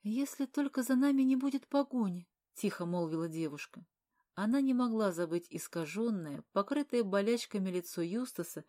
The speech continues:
его оцепеневший пристальный взгляд, в котором видела свой злой рок.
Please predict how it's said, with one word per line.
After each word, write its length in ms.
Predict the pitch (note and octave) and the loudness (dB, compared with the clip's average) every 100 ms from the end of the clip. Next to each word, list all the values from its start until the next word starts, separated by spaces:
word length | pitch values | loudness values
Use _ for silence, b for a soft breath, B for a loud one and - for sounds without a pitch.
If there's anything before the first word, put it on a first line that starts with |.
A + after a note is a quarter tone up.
| _ - | _ -6
его 280 | E3+ F3+ | -2 2
оцепеневший 760 | F#3+ F#3 - G3 F#3+ G3+ - E3+ | 2 0 -4 0 2 0 -2 -6
пристальный 520 | E3 F#3 - D#3+ D#3+ | -2 -4 -2 -6 -4
взгляд, 520 | D3 D3 F3+ A3+ G#3+ | -8 -6 -2 -2 -4
в 80 | - | -4
котором 460 | - F3 F3+ F#3 F#3+ | -2 0 2 2 4
видела 380 | C#4 G#3+ E3 D#3+ | 4 4 2 -2
свой 340 | - A#3 C#4+ | -4 0 0
злой 300 | G#3 G#3 G#3+ | 2 4 4
рок. 400 | F#3+ D3 - | 2 -4 -6